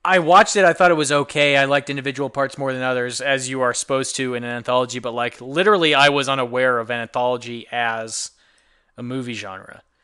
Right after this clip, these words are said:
And if that's the type of peop-, like, if, if that's what you're presenting to your friend group, uh, it's,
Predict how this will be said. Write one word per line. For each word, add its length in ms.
And 180
if 120
that's 300
the 100
type 340
of 300
peop-, 300
like, 200
if, 220
if 200
that's 220
what 100
you're 120
presenting 640
to 120
your 200
friend 380
group, 340
uh, 800
it's, 360